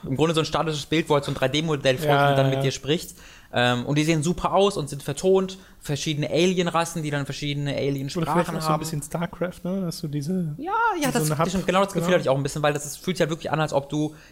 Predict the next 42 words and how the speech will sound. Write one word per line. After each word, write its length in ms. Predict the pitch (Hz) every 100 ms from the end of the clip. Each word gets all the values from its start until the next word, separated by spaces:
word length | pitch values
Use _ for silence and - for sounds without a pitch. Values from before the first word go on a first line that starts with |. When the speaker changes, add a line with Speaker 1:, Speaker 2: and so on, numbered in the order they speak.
| -
Speaker 1:
mit, 300 | 123 143 -
äh, 220 | - 131
dem, 300 | 131 131 131 -
äh, 220 | 127 127
Raynor 440 | 123 143 151 123 117
durch 140 | 117
die 80 | 120
Gegend 220 | 120 123
fliegst, 180 | 160 151
Speaker 2:
Mhm. 60 |
Speaker 1:
weil 80 | 123
es 60 | 123
halt 140 | 123
mega 340 | 127 139 139 139
Space 360 | - 135 139
Trucker 340 | - 127 - 113
ist 260 | 117 - - -
und 140 | 127 127
die 60 |
Musik 420 | 131 127 127 143
ist 200 | 127 123 131
mega 280 | 131 131 123
s-, 420 | - - - -
Trucker-mäßig 760 | - 139 139 131 123 123 131 120 - -
und 340 | - 151 151 143
die 60 |
Musik 300 | 139 135 175
ist 80 | 156
ein 60 | 143
ganz 240 | 147 147
großer 720 | - 135 139 135 127 123 117 -
Punkt 220 | 160 165
in 60 |
diesem 160 | 120 117
Spiel, 300 | - 131 131
weil 180 | 120 117
sie 120 | 120
halt 120 | 117
sehr 120 | 120
dynamisch 400 | 117 113 123 143
ist, 180 | - 131
ne? 240 | 123 120